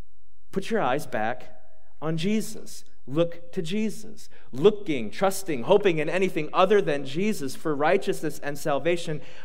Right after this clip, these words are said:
abandons your only hope of the gospel. Get off the abandoning path. Look to the billboard of Jesus Christ.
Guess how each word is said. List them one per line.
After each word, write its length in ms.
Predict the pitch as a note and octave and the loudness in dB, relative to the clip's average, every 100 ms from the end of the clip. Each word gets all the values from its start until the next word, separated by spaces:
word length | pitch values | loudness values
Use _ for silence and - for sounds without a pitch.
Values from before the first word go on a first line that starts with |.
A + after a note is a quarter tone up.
| - - | -2 0
abandons 1040 | E3 B2+ B2+ - D3+ F#3+ A#3 F3 C#3 C3+ | 0 -2 -4 -2 0 2 2 2 0 0
your 200 | C#3 D3 | -2 0
only 280 | D3 F#3 G#3+ | 2 4 2
hope 380 | D#3 B2+ B2+ - | 2 2 0 -2
of 120 | E3+ | -2
the 80 | G3+ | -2
gospel. 840 | F3 G#3 C4+ - - C4 C3+ - - - - - - - - - - | 0 -2 -2 -2 -2 0 0 -2 -4 -4 -4 -4 -4 -4 -4 -4 6
Get 160 | A3 | 8
off 300 | G#3 G#3+ A3+ | 10 8 6
the 180 | A3+ A3 | 4 6
abandoning 640 | A3 F3+ F#3+ A#3 A#3 A#3+ A#3 | 6 6 4 6 4 0 0
path. 460 | F#3 B3 A#3 - - - - - - - - | 2 2 2 -2 -4 -4 -4 -4 -4 -4 -4
Look 480 | B2+ D#3 G#3+ B3+ - | 0 6 6 6 0
to 100 | A#3+ | 2
the 100 | A#3 | 4
billboard 540 | G#3 A#3+ B3 A#3 A#3+ | 6 6 8 6 6
of 120 | A#3 F#3+ | 6 2
Jesus 460 | G3+ A#3 A#3 A#3 | -2 -2 -2 -2
Christ. 640 | - G3 A#3+ A2+ - - | -2 -2 -2 -2 -4 -4